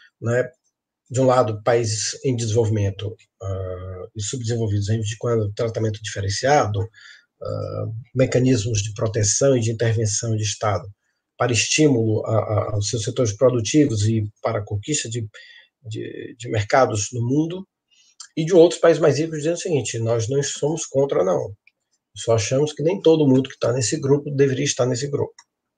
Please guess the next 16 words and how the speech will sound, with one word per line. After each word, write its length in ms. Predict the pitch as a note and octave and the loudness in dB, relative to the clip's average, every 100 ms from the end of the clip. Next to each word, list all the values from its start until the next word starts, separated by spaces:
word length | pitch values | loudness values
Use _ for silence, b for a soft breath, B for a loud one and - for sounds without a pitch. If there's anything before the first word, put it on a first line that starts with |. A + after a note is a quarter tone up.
| _ _ _ _ - - | _ _ _ _ -14 0
Em 80 | C#3 | 4
resumo, 420 | G#2+ A#2 A2+ C3 | 6 6 4 4
é 60 | A2+ | 4
isso. 360 | G2+ - - _ B B B B | 2 0 -2 _ B B B B
É 40 | |
dizer 140 | A#2+ C3+ | 0 2
o 20 | |
seguinte: 320 | - A#2+ D3+ | 2 0 4
"Olha, 200 | B2 - - _ _ - | 4 2 -8 _ _ -2
tudo 160 | A3+ | 4
bem, 340 | F#4 - D3 G2+ | 6 4 2 0
mas 160 | A2 G2+ | 0 4
a 60 | |
gente 280 | G#2 C#3 - | 4 2 2
acha 340 | A#2+ C#3+ - G2+ | 2 2 -2 -4
que 340 | - F3 A3+ | -2 -2 -4